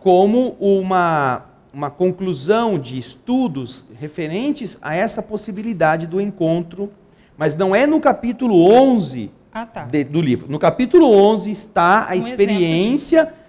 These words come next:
Speaker 2: Tá.
Speaker 1: da mulher que é levada para encontrar-se com o marido desencarnado.
Speaker 2: Tá ok.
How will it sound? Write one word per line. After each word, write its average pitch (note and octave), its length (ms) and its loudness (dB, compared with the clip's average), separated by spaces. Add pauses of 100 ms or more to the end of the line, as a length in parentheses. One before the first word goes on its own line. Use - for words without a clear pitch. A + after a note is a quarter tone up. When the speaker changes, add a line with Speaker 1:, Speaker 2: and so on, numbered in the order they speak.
(120)
Speaker 2:
Tá. F#3 60 -20
Speaker 1:
da E3+ 140 -2
mulher G3+ 600 4
que B3+ 120 -4
é G#3 40 0
levada E3+ 720 2
para F#3+ 280 0
encontrar-se F#3+ 640 -2
com A3 100 -4
o A3+ 40 0
marido A3 380 -2
desencarnado. F#3+ 680 -4 (320)
Speaker 2:
Tá G3+ 100 -14
ok. - 180 -20